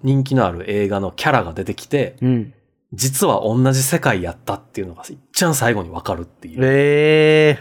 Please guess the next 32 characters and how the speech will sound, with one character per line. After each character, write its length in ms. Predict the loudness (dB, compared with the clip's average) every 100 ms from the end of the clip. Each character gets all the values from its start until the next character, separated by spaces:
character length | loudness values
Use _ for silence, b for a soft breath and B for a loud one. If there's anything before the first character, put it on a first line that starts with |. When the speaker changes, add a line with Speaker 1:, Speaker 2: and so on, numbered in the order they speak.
| -4
Speaker 2:
ー。 40 |
Speaker 1:
の 80 | -2
が 100 | 0
あ 60 | -2
っ 100 | -2
て、 300 | -2 -2 -4
め 320 | -8 -4 -2
ち 180 | -2 -2
ゃ 80 | 0
め 120 | 0
ち 80 | 0
ゃ 20 |
死 160 | 0 2
ぬ 60 |
ほ 100 | 2
ど 80 | 2
話 80 | 2
題 120 | 0
に 60 | -2
な 60 |
っ 40 | -6
た 100 | -12
ん 20 |
で 60 |
す 40 | -10
よ。 60 | -2
Speaker 2:
う 40 |
ん 20 |
う 40 | 0
ん 40 |
う 40 |
ん。 680 | 0 0 0 -2 -4 -6 -10